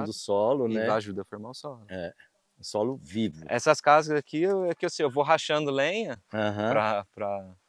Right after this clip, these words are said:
Speaker 1: pra aproveitar no fogão. Eu falei, ah, as cascas vão caindo naturalmente no processo de
Speaker 2: Aí você
Speaker 1: rachar.
Speaker 2: traz pra cá.
Speaker 1: Eu junto elas e trago pra cá.
Speaker 2: Você não, cê, cês pensam de botar grama em algum lugar aqui, não?
Speaker 1: Em volta da casa.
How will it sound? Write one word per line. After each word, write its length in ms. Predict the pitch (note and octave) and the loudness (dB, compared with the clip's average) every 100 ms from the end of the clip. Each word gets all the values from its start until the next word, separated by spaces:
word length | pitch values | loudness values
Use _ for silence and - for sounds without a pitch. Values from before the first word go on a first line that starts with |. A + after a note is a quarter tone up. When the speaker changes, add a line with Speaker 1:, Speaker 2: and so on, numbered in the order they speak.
| _ | _
Speaker 1:
pra 80 | - | -12
aproveitar 500 | G#2+ G#2+ G#2 G#2 A2 | -6 -4 -4 -4 -4
no 80 | G#2+ | -6
fogão. 360 | - A2 G#2+ D3 | -8 -6 -4 -4
Eu 60 | |
falei, 200 | C#3 C3+ | -4 -4
ah, 160 | G#2+ G2 | -4 -6
as 160 | F#2+ - | -10 -8
cascas 480 | - G#2+ - A2 | 0 0 0 -4
vão 200 | G#2 C3 B2 _ | 0 0 -2 _
caindo 340 | - A#2+ C#3 C3 | 4 4 4 0
naturalmente 640 | A#2+ A#2+ A#2+ A2+ D3 D3+ | -2 -2 -2 -2 -4 -6
no 80 | A#2 | -4
processo 400 | A#2 - A#2 - | -2 0 -2 -2
de 80 | B2 | 0
Speaker 2:
Aí 80 | A#2+ | 2
você 120 | A#2+ | 4
Speaker 1:
rachar. 140 | B2+ | 6
Speaker 2:
traz 180 | G#2+ G#2+ | 6 6
pra 160 | A2 A2 | 2 0
cá. 260 | - G2 | 0 0
Speaker 1:
Eu 100 | A#2+ | 2
junto 360 | A2+ A#2+ C#3 - | 2 0 -2 2
elas 260 | B2+ C3+ D3+ | 2 2 -2
e 60 | |
trago 240 | - E3+ D#3+ | 0 0 0
pra 160 | F3 F3+ | -6 -8
cá. 280 | D3+ C3 A#2 | -4 -6 -6
Speaker 2:
Você 160 | - | -4
não, 160 | B2 B2+ _ _ | -2 -4 _ _
cê, 240 | - - - | -20 -16 -10
cês 200 | - D#3+ | -4 -2
pensam 320 | - D3+ - | 0 0 0
de 60 | G#2 | 0
botar 300 | F#2+ F2 F2+ | 0 0 -2
grama 320 | F#2+ A#2 A2+ | 2 0 0
em 40 | |
algum 180 | F2+ F2+ B2 | -4 -6 -8
lugar 260 | F#2 F2+ | -4 -4
aqui, 220 | E2+ - | -4 -10
não? 220 | C#3+ F#2 F2+ _ _ _ - | -12 -12 -16 _ _ _ -14
Speaker 1:
Em 80 | A#2+ | -2
volta 260 | A#2+ B2 | 0 0
da 120 | C#3+ | -2
casa. 420 | D#3 C#3+ A2+ F#2+ | 0 2 2 -2